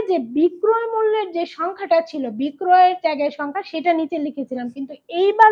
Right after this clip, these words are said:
লিখতে হবে আপনাদেরকে ক্রয় মূল্যের টাকাটাকে নিচে লিখবেন এবং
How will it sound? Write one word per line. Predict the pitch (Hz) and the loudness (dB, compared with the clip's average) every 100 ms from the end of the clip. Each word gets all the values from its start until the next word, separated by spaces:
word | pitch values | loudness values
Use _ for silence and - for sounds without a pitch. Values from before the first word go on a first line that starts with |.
| 392 | 4
লিখতে | 370 - 302 | -4 -4 -2
হবে | 294 269 | -2 -4
আপনাদেরকে | 269 262 269 254 254 247 403 640 - _ _ 349 | -6 -10 -12 -8 -8 -6 -6 -6 -14 _ _ 4
ক্রয় | 349 359 | 4 4
মূল্যের | 370 381 370 370 370 | 2 -2 0 -2 -4
টাকাটাকে | 311 294 262 277 277 | -6 -6 -8 -8 -4
নিচে | 285 302 359 | -4 -4 -4
লিখবেন | 330 330 269 349 440 - 269 | -4 -4 -4 -4 -6 -10 -10
এবং | 247 302 | -4 -2